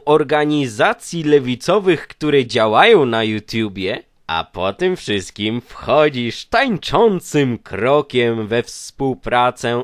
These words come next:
z kapitalistyczną firmą, która jest podejrzewana o wykorzystywanie pracowników, między innymi także posądzana o wykorzystywanie polskich pracowników.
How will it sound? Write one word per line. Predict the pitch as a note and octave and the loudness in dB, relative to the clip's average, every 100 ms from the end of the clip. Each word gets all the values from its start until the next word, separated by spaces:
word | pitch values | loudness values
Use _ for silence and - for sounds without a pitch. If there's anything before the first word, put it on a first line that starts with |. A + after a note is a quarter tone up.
| - | -8
z | - | -14
kapitalistyczną | - E4 C4 B3 F#3 D3+ C3 - - C3+ - G#2 F#2+ F2+ - | -8 -8 -8 -2 2 2 0 -2 0 0 0 -4 -4 -6 -4
firmą, | C#3 D3+ C3+ C3+ C3+ C3 C3+ | 0 0 0 0 2 2 0
która | - _ A#3 C#4 A3 | -4 _ -2 2 2
jest | E3+ F3 - - | 2 -2 -6 -16
podejrzewana | - G3 G#3 A2 G#2 A2+ B2+ C#3 C#3 C3+ | -8 -4 -2 -2 -2 0 4 4 4 0
o | F3 D3 | -2 -4
wykorzystywanie | C#3+ C#4 C4 B3+ A3 B3 - A#3 A3 A#3+ B3+ B3 | -4 -6 -2 -2 0 -4 -4 -4 0 2 2 0
pracowników, | A3 G#3+ G#3 - A3 A#3+ C4 - G#2 - | -2 2 0 2 0 0 -2 -2 -4 -4
między | C#3 A3+ A3+ G3+ | 0 0 2 0
innymi | F3+ D3 B2 A#2 D#3 | 0 0 0 -2 -4
także | - C3 C3 E3+ | -2 -4 -4 -8
posądzana | D3+ D3 D#3+ C3 A#2 A#2+ C#3+ - | -6 -4 -2 0 2 2 0 2
o | E3+ | 2
wykorzystywanie | C#3 E3 - G#3+ E3+ D#3 - D3+ A#2 G#2+ B2+ C#3+ | 2 -2 0 0 0 -4 -2 -2 0 0 0 -2
polskich | - D#3 B3+ D4 - - G2 E2+ _ - | -2 4 4 2 -6 -16 -16 -16 _ -6
pracowników. | G2 - G#2 F#2+ F#2+ - E2 - | -4 -4 -6 -6 -8 -8 -12 -14